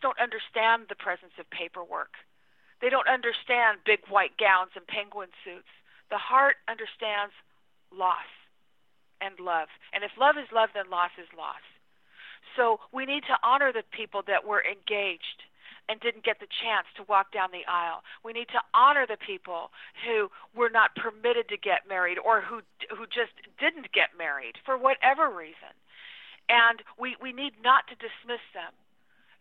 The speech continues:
We need not to say, "Well, you know, it should be easy for you to get past this. You weren't married. It's not like you were a real couple." We need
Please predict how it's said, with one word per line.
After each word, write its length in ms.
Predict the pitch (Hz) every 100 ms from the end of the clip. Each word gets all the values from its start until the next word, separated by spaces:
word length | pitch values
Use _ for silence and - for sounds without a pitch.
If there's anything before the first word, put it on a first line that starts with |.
| 208
We 80 | 254
need 240 | 262 285 220
not 220 | 247 247
to 80 | 226 -
say, 120 | 240 190
"Well, 200 | 208 185
you 160 | 208 196
know, 240 | 170 165
it 80 | - - _
should 160 | - 247
be 160 | 214
easy 200 | 226 226 -
for 80 | 190
you 140 | 208
to 100 | 190
get 160 | 180 -
past 280 | 196 165 -
this. 160 | 226 -
You 80 | 160
weren't 220 | 214 -
married. 360 | 170 120 143 - _ _ _ _ _
It's 140 | -
not 160 | 233 214
like 200 | 196 -
you 80 | 170
were 160 | 165
a 80 | 143
real 240 | 170 220 165
couple." 480 | - 139 160 156 - _ _ _ _ _ _ _ _ _ -
We 120 | 254
need 220 | 262 254